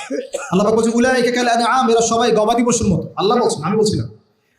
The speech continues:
"উলাইকা কাল আনআম", এরা গবাদি পশুর মতো, জন্তু জানোয়ারের মতো। "বাল হুম আদাল", বরং তার চেয়েও তারা নিকৃষ্ট। "ওয়া উলাইকা হুমুল গাফিলুন", তারা হচ্ছে গাফেল। তা আমরা কি গাফেল হতে চাই ভাই?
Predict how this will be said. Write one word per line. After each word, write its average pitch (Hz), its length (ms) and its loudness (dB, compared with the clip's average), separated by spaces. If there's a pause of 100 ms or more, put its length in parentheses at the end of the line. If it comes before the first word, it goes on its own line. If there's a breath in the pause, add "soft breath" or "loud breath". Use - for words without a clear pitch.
"উলাইকা 233 440 2
কাল 247 260 0
আনআম", 240 260 0
এরা 240 120 0
গবাদি 233 340 2
পশুর 277 240 0
মতো, 240 180 0
জন্তু 269 280 2
জানোয়ারের 269 300 0
মতো। 196 180 0
"বাল 214 320 0
হুম 277 120 2
আদাল", 220 360 0 (280 loud breath)
বরং 220 180 0
তার 226 140 0 (120)
চেয়েও 320 160 0
তারা 269 120 2
নিকৃষ্ট। 214 400 0 (420)
"ওয়া 196 120 0
উলাইকা 226 340 2
হুমুল 208 180 0
গাফিলুন", 196 380 0
তারা 185 140 -2
হচ্ছে 185 160 -2
গাফেল। 160 300 -2 (400 soft breath)
তা - 60 -2
আমরা 202 140 2
কি 220 80 0
গাফেল 214 260 2
হতে 247 140 2
চাই 240 180 2
ভাই? 214 220 0